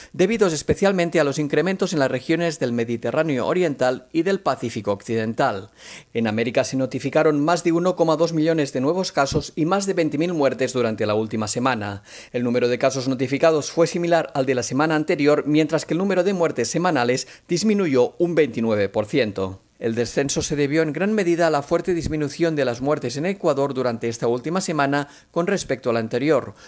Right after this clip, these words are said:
cuando el país notificó un fuerte aumento de los decesos semanales.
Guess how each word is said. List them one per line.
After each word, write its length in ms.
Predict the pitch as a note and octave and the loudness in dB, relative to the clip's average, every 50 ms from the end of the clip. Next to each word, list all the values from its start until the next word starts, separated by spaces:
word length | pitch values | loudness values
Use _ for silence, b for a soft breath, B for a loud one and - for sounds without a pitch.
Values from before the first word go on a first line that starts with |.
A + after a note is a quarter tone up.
| B B | B B
cuando 260 | B C#3 C3+ C#3 D#3 | B -2 0 2 2
el 120 | E3 F3+ | 0 2
país 360 | F3 F3+ D#3+ D#3 D3+ D3+ C#3 - | 2 2 2 2 2 -2 -2 -2
notificó 640 | C3+ D3 C#3 - C#3 - D#3 C#3+ - E3+ C#3 - | -2 -2 -2 -2 -4 -4 -2 2 2 2 2 2
un 160 | - D#3 E3 D#3 | -2 -6 -4 -2
fuerte 280 | - G3+ G3+ G3+ A3+ | 0 0 0 2 2
aumento 340 | F#3+ E3 D3 C3+ A#2 C#3+ C#3+ | 0 2 0 0 0 0 0
de 80 | D#3 F3 | 2 2
los 160 | F#3 F3+ E3+ | 0 0 0
decesos 400 | F3 C#3+ - B2 A2+ - G#2 - | -2 -2 -2 -4 -4 -4 -6 -6
semanales. 720 | - G#2 G#2+ A#2 A#2+ A#2 G2 F2 D2 C#2 - - - - | -4 -4 -2 -2 0 -2 -2 -4 -6 -10 -10 -10 -10 -10